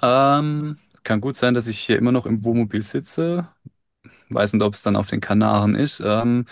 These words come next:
ich kann mir mittlerweile gut vorstellen, dass ich in zwei Jahren vielleicht auch in einem kleinen Häuschen irgendwo lebe. Ähm,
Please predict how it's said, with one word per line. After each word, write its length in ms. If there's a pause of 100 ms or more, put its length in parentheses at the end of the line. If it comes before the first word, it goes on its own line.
(840)
ich 140
kann 160
mir 80
mittlerweile 420
gut 140
vorstellen, 520
dass 140
ich 140
in 100
zwei 340
Jahren 340
vielleicht 380
auch 80
in 100
einem 140
kleinen 300
Häuschen 420
irgendwo 640 (680)
lebe. 500 (160)
Ähm, 560